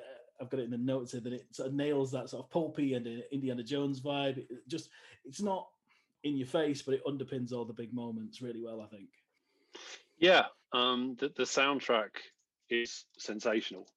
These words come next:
Speaker 2: Like, I'm just trying to remember. It says Jean-Philippe Rousseau, but I don't
Speaker 1: Mm.
Speaker 2: think it's by Jean-Philippe Rousseau. I could have sworn it's by somebody else.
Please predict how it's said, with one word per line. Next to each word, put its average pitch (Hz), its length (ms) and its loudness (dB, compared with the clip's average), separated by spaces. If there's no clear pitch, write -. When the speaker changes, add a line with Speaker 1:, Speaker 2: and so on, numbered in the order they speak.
Speaker 2:
Like, 92 260 -8
I'm 101 100 -10
just - 380 -2
trying 113 320 -6
to 101 100 -10
remember. 101 500 -6
It 117 80 -2
says 214 240 4
Jean-Philippe 156 560 4
Rousseau, 110 400 2
but 113 160 4
I 143 140 -2
don't 220 180 2
Speaker 1:
Mm. 127 40 -2
Speaker 2:
think 233 160 4
it's - 120 0
by 95 180 -2
Jean-Philippe 98 380 -6
Rousseau. 95 200 -2
I - 20 -8
could - 120 -8
have - 60 0
sworn 180 300 2
it's 117 100 -2
by 110 120 2
somebody 117 340 2
else. 120 380 2